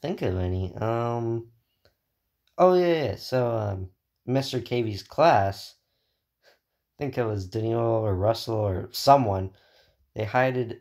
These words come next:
they hid, not hided, they hid, um, a chicken nugget behind Outsiders books, and Mister Cavey did not know where it was, and it stayed there for a month. <laughs>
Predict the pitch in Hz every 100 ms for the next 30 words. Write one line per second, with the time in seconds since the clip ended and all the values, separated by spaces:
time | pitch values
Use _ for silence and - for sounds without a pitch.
0 | - 113 107 165 117 101 - - 98 98
1 | 95 98 101 104 101 143 131 - 107 101
2 | 101 101 _ _ _ _ _ - 101 -
3 | 175 170 127 113 127 104 95 - - _
4 | _ _ _ _ - 104 107 113 110 107
5 | 107 110 _ _ - 110 123 - - 110
6 | 104 92 92 90 - 95 107 - - -
7 | - _ _ _ _ _ _ - 101 101
8 | 98 - - _ _ _ _ _ _ -
9 | 120 147 - 151 131 131 131 113 104 104
10 | 104 117 147 - 127 123 120 113 104 -
11 | 101 107 95 92 - _ _ _ _ _
12 | 117 113 110 - - - - 143 151 151
13 | 120 123 120 113 104 - 113 107 98 92
14 | 95 104 98 87 - - _